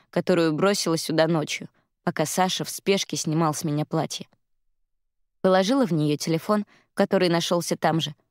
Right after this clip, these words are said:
рядом с его телефоном. Как мы могли сойтись снова спустя пять лет?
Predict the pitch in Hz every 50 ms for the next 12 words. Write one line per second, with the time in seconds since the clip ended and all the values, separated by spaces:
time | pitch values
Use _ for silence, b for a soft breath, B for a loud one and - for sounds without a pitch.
0 | _ _ _ _ _ _ _ _ - - 214 220 185 160 - 160 160 - - 226
1 | 247 226 208 160 - - 151 156 - - - - 147 147 - _ _ _ _ _
2 | _ _ _ _ _ _ _ _ _ _ _ _ _ _ - - 226 233 - -
3 | 196 185 180 180 175 160 196 196 208 196 - 196 170 175 165 - 220 208 - -
4 | - 180 180 190 214 214 175 165 - - - - 180 - - - 226 226 _ -
5 | 202 220 233 - - 220 214 220 208 165 - - -